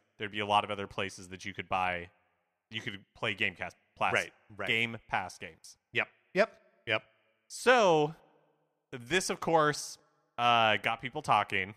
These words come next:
Speaker 2: Mm-hmm.
Speaker 1: So, just a few days later,
Speaker 2: Not
Speaker 1: in
Speaker 2: like Wa Peach
Speaker 1: <laughs>
Speaker 2: talking, but
Speaker 1: No,
Speaker 2: like,
Speaker 1: no.
Speaker 2: right.
Speaker 1: No. Uh, the Wells Fargo T M T Summit did not have to shut down their social media
Speaker 2: <laughs>
Speaker 1: after this.
Speaker 2: What if they did?
Speaker 1: Yeah.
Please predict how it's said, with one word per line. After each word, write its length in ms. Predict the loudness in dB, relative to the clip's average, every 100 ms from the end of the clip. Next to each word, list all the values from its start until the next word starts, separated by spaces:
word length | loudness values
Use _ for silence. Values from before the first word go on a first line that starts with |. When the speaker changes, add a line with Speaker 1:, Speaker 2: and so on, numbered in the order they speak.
| _
Speaker 2:
Mm-hmm. 320 | -16 -12 -12
Speaker 1:
So, 240 | -2 0 0
just 200 | -2 -6
a 60 | -6
few 180 | -2
days 240 | 0 0 0
later, 360 | 0 2 2
Speaker 2:
Not 180 | 2 0
Speaker 1:
in 60 | 2
Speaker 2:
like 280 | -2 -4 2
Wa 220 | 4 4
Peach 480 | 0 -12 -12 -12 -2
Speaker 1:
<laughs> 0 |
Speaker 2:
talking, 640 | 0 0 -2 -2 -2 2
but 80 | 6
Speaker 1:
No, 120 | 6 6
Speaker 2:
like, 200 | 2 -4 -2
Speaker 1:
no. 60 | 2 2
Speaker 2:
right. 80 | 0 -10 _ -20 _ -20 -2
Speaker 1:
No. 300 | 2 2 2 4
Uh, 320 | 8 8 8 4
the 340 | 2 2 0 -6 -18 4
Wells 300 | 8 8 6
Fargo 320 | 4 4 0
T 220 | 0 -4
M 80 | -4
T 160 | -6 -6
Summit 320 | -2 -2 -2
did 100 | 0
not 160 | 0 0
have 100 | -4
to 60 | -2
shut 240 | -2 4
down 180 | 4 4
their 100 | 0
social 320 | -4 -4 -2
media 400 | -2 -2 0 -2 -2 -2 -2 6 6
Speaker 2:
<laughs> 400 | 6 4 0 2
Speaker 1:
after 340 | 2 2 -2
this. 340 | -2 -4 -8 _ -20 -6 -6 4
Speaker 2:
What 180 | 6 6
if 140 | 0
they 140 | -2 -2 _ -4
did? 180 | 0 0
Speaker 1:
Yeah. 220 | -2 -14